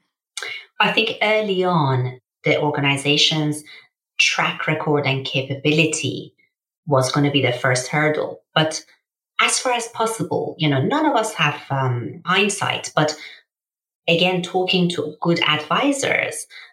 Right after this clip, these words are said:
I realized that the organization's quality of work, track record, and capability are the things that I've got to build first.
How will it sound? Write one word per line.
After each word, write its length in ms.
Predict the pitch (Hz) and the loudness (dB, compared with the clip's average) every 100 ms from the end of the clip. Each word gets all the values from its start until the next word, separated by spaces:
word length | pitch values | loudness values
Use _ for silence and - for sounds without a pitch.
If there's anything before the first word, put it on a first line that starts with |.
| - | -2
I 140 | 156 | 0
realized 480 | 151 190 190 156 143 | 2 2 2 2 0
that 120 | 135 - | -4 -2
the 120 | 131 | -2
organization's 840 | 127 143 143 143 156 - 165 156 | 0 0 0 2 4 4 2 -2
quality 480 | - - 185 220 233 | -6 0 0 0 -2
of 160 | 226 160 | -2 2
work, 440 | 139 - 170 - - - _ | 2 2 -2 -6 -8 -14 _
track 400 | - - 196 - | 0 2 0 0
record, 320 | 165 160 131 127 | -2 -2 0 0
and 120 | 135 | 0
capability 760 | 143 135 127 160 165 127 127 - | -2 -2 0 0 0 0 -2 0
are 160 | - | 0
the 120 | 127 | 0
things 260 | - 151 147 | 0 0 0
that 100 | 135 | -2
I've 160 | 135 - | -4 -4
got 180 | 127 - | -4 -4
to 120 | 151 | 0
build 300 | 139 127 127 | 2 4 2
first. 560 | - 127 - - - | -2 -2 -2 -8 -16